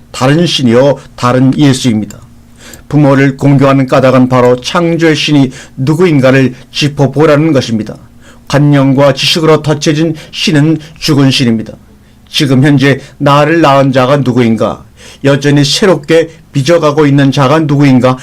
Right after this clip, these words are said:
하는 점입니다. 우리의 창조자 하나님은 바로 우리의 마음의 자수에 밝고 빛나게 거하고 계신 그 하나님이신가 하는 문제를 한번 살펴보라는 말입니다. 우리의 아버지는 우리의 자신의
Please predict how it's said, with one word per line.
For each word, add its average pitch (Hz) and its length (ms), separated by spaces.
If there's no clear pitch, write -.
하는 156 260
점입니다. 117 460
우리의 131 380
창조자 131 400
하나님은 123 540
바로 120 340
우리의 156 400
마음의 143 640
자수에 127 640
밝고 151 560
빛나게 156 760
거하고 139 300
계신 127 320
그 131 140
하나님이신가 143 760
하는 139 220
문제를 131 500
한번 123 480
살펴보라는 143 1120
말입니다. 110 400
우리의 131 480
아버지는 135 640
우리의 135 360
자신의 147 500